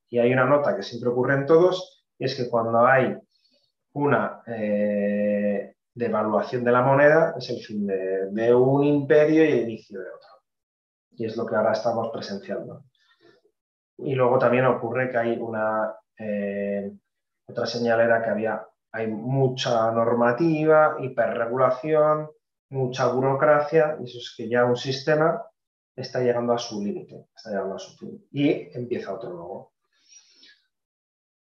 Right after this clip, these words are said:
Eh, entonces, luego me parece también muy interesante un caso que ocurrió en la Unión Europea, el Tribunal de Justicia de la Unión Europea, eh, sostuvo que si Bit-, si bien Bitcoin,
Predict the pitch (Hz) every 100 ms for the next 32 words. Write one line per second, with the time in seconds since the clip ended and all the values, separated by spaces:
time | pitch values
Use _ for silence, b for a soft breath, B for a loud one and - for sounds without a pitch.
0 | _ - _ _ - 147 131 127 123 127
1 | 123 123 120 - _ 143 127 160 160 -
2 | 143 160 151 147 165 170 165 160 160 156
3 | 170 165 120 131 147 - 123 107 107 131
4 | 139 - - _ _ _ _ _ _ _
5 | 127 123 113 117 143 143 143 160 147 139
6 | 113 123 139 - - - 131 113 123 139
7 | 135 120 147 139 117 - _ - 123 110
8 | 104 101 98 98 98 107 - - 139 123
9 | 110 101 - 107 104 101 147 143 - _
10 | - 117 127 139 139 165 - 98 98 104